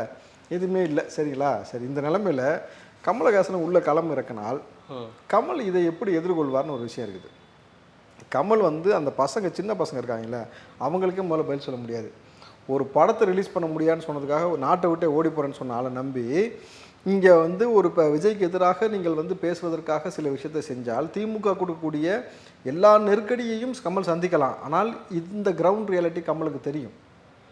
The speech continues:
Speaker 1: விஜய் எவ்வளோ பெரிய இம்பேக்டை ஏற்படுத்தி வச்சிருக்காரு தமிழ்நாட்டுக்குள்ள, எவ்வளோ பேர் இருக்கிறாங்க. நம்ம அரசியலுக்காக ஒரு சீட்டுக்காக உள்ள போய் நம்மளுடைய என்டையர் லைஃப் எடுத்து போடுவான், டேட்டாபேஸ் எடுத்து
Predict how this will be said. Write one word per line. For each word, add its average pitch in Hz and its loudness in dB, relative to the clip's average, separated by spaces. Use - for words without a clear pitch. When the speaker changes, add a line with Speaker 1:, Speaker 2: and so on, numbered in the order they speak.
Speaker 1:
விஜய் 165 2
எவ்வளோ 190 6
பெரிய 175 2
இம்பேக்டை 147 -2
ஏற்படுத்தி 131 -4
வச்சிருக்காரு 123 -6
தமிழ்நாட்டுக்குள்ள, 127 -6
எவ்வளோ 151 0
பேர் 147 -4
இருக்கிறாங்க. 135 -6
நம்ம 151 -8
அரசியலுக்காக 143 -6
ஒரு 131 -6
சீட்டுக்காக 147 -4
உள்ள 165 0
போய் 135 -4
நம்மளுடைய 185 4
என்டையர் 202 4
லைஃப் 190 2
எடுத்து 175 -2
போடுவான், 151 -2
டேட்டாபேஸ் 151 0
எடுத்து 147 -6